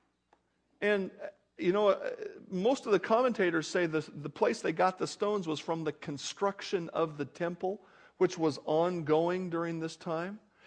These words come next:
And so there would have been construction rubble laying around. And so they go over and,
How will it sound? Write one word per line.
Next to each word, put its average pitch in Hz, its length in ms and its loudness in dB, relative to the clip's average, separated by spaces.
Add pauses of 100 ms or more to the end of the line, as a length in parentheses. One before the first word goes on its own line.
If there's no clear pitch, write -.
(160)
And 175 80 -6
so 180 160 4
there 170 120 6
would 180 160 6
have 165 100 2
been 160 200 2
construction 160 960 -4
rubble 156 540 2
laying 151 420 0
around. 143 520 -6 (920)
And 160 100 -6
so 185 280 6
they 190 220 2
go 233 180 4
over 190 400 4
and, 160 180 -4